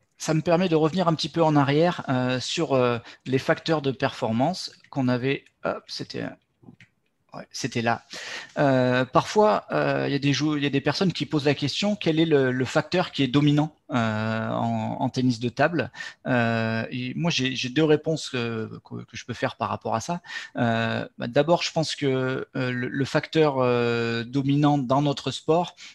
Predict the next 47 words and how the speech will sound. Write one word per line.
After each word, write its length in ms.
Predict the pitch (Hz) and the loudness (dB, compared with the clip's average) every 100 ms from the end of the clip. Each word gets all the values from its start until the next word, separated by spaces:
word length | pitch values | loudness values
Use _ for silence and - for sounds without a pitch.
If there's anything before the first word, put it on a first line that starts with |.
| - 131 | -8 0
euh, 400 | 123 113 110 110 | 2 2 -2 -4
c'est 180 | - 117 | -8 -4
sans 160 | 135 | 2
doute 200 | 131 143 | 2 2
la 100 | 131 | -2
technique. 540 | - 127 143 175 - - | 0 0 2 0 -2 -8
On 180 | 113 107 | -4 0
est 40 | |
un 80 | 110 | 0
sport, 380 | 107 131 135 110 | -2 0 0 0
euh, 240 | 107 107 107 - - | -2 -4 -8 -14 -6
euh, 380 | 113 107 107 110 | -4 -2 -4 -6
vraiment, 520 | 110 127 131 127 117 | 0 2 2 0 0
euh, 160 | 113 110 - - - | -2 -6 -10 -14 -8
euh, 140 | 110 | -6
où 100 | 110 | -2
la 100 | 113 | -4
technique 440 | - 117 127 127 107 | -4 -4 -2 0 -2
est 200 | 107 - | -4 -4
très 160 | - | -6
fine, 300 | 117 151 151 | -4 0 0
et 100 | 113 | 0
si 220 | 101 - | -2 -2
on 60 | 120 | 2
n'a 100 | 113 | 0
pas 160 | - 123 | 2 2
une 160 | 117 | 2
bonne 180 | 117 117 | 2 0
technique, 480 | 123 - 135 135 - - - | -2 0 0 0 -6 -16 -8
euh, 760 | 117 107 104 104 107 104 101 104 | -4 -2 -2 -4 -6 -8 -8 -10
on, 240 | - 123 113 | -6 -6 -6
on 140 | 110 | -10
pourra 260 | 110 113 - | -2 -2 2
pas 240 | 139 131 | 2 4
être, 140 | 120 - | 2 -4
lutter 380 | 139 131 - 139 | -8 -6 -2 -4
contre 300 | _ - 110 | _ -12 -6
les 140 | 110 | -4
joueurs 320 | 104 117 117 - | -4 -4 -4 -6
qui, 300 | - 107 104 | -12 -10 -10
qui 100 | - | -8
sont 140 | 113 | -6
efficaces 420 | 107 - 120 113 | -6 -6 -6 -6
par 140 | - 101 | -6 -6
rapport 240 | 95 107 | -4 -4
à 60 | 107 | -4
ça. 200 | 196 | -6